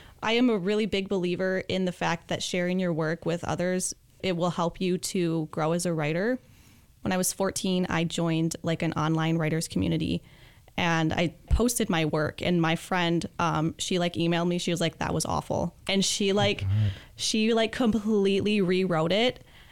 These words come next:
Speaker 1: And at first I was like, "Okay, this is, that was rude." But then I stepped back and I compared what I had written to what she had written. And I was like, "She's absolutely right." And so when you share your work with others, which first of all, we really hope they don't say, like, "Hey, that's awful."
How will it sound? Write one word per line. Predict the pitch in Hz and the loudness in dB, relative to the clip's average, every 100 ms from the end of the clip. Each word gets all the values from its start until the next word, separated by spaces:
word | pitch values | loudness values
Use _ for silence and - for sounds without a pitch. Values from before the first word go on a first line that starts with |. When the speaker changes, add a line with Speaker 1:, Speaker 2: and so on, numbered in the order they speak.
| - - | -20 -10
Speaker 1:
And | 208 202 196 185 185 185 | -4 0 2 2 2 0
at | 202 202 | -2 -2
first | 214 233 | -2 0
I | 277 | 0
was | 269 | 0
like, | 240 - - | -2 -4 -6
"Okay, | 202 175 160 | -4 -2 -2
this | 160 175 | -2 -2
is, | 196 | -2
that | 175 170 | -2 -2
was | 180 | 0
rude." | 165 202 170 - - - - - | 0 0 0 -4 -10 -20 -12 -6
But | 208 | 0
then | 269 | 0
I | 285 | 2
stepped | - - 208 226 - | 0 0 -2 -4 -4
back | 185 165 202 | -2 0 -2
and | 175 | 0
I | 175 | 0
compared | 196 180 - 196 208 | -2 -2 -2 0 0
what | 202 | 0
I | 160 | 0
had | 190 185 | 0 0
written | 180 180 202 | 0 0 0
to | 202 | 0
what | 175 - | -2 -2
she | - 233 | -2 0
had | 220 165 | 0 -2
written. | 170 165 165 - - - - | -2 0 0 -2 -10 -20 -10
And | - 214 | -2 0
I | |
was | 214 | 2
like, | 240 220 | 0 0
"She's | - - 240 233 | -2 0 0 0
absolutely | 202 220 240 220 220 208 | -2 -2 -2 0 2 2
right." | 185 220 180 - - - - - - - | 2 0 0 -6 -16 -20 -20 -20 -10 -2
And | 214 214 208 | 2 2 2
so | - 262 233 214 - - - - - - - - 226 | 2 2 4 2 0 -10 -20 -20 -20 -20 -20 -8 -2
when | 214 254 294 | 2 4 4
you | 294 | 4
share | 285 - 240 | 2 2 2
your | 254 220 | 4 2
work | 202 208 | 0 0
with | 202 | -2
others, | 190 185 175 180 | 0 0 0 -2
which | 196 196 | -2 -4
first | - 208 - | -2 -2 0
of | 190 | 0
all, | 170 | 0
we | 175 | 0
really | 180 175 | 0 0
hope | 185 - | -2 -2
they | 165 | -2
don't | 165 - | -2 -4
say, | 165 156 | -2 -2
like, | 147 165 | -2 -2
"Hey, | 151 | -2
that's | 151 151 | -2 -2
awful." | 165 170 - - | -2 -2 -2 -4